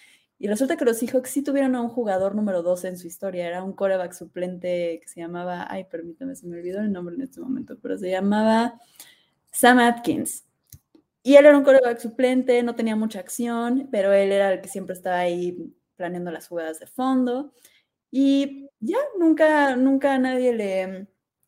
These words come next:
le dio mucha atención y a un día se les ocurrieron que iban a retirar el número doce como en honor a todos los fans de los Se-, de los Seattle Seahawks,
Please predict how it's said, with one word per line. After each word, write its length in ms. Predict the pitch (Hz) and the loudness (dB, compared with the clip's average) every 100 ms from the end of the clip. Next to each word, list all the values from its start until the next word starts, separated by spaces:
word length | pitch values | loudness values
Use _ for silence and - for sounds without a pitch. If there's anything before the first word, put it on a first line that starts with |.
| _ - | _ -10
le 160 | 196 | -4
dio 160 | 196 202 | 0 0
mucha 220 | 214 214 | 0 -2
atención 680 | 214 226 226 247 220 254 262 | -2 -4 -2 -2 -2 -2 -4
y 100 | 196 | -6
a 120 | 185 | -4
un 220 | 208 247 | 0 0
día 340 | 247 240 185 190 | 0 0 -2 -4
se 140 | - | -10
les 140 | 170 170 | -12 -12
ocurrieron 580 | - 170 180 180 190 - _ _ _ _ | -14 -4 -2 -2 -4 -10 _ _ _ _
que 400 | 175 165 160 _ _ _ - | -6 -6 -8 _ _ _ -8
iban 220 | 208 214 | -4 -2
a 80 | 196 | -2
retirar 340 | 185 180 196 | -4 -2 -2
el 60 | 208 | -2
número 280 | 208 202 | -4 -4
doce 480 | 202 208 - 196 - _ _ _ | -6 -6 -8 -14 -16 _ _ _
como 340 | 180 180 175 | -8 -6 -4
en 200 | 170 180 | -4 -6
honor 440 | 180 190 202 226 - | -8 -6 -4 -4 -6
a 140 | 185 | -12
todos 180 | 180 214 | -8 -6
los 140 | 185 185 | -6 -8
fans 200 | 190 190 | -10 -10
de 60 | |
los 220 | 175 170 - | -12 -12 -10
Se-, 200 | 196 - | -12 -8
de 120 | 175 | -6
los 180 | 170 170 | -6 -6
Seattle 240 | 185 180 | -4 -4
Seahawks, 520 | 180 233 226 196 - | -6 -8 -6 -8 -10